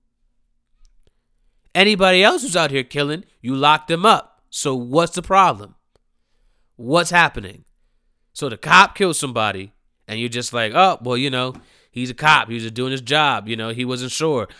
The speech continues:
Fuck all that, yo. I'm done. I'm sick of the, I'm sick of the excuses.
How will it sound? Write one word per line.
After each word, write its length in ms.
Fuck 640
all 320
that, 360
yo. 300
I'm 320
done. 240
I'm 140
sick 380
of 120
the, 160
I'm 120
sick 260
of 80
the 80
excuses. 640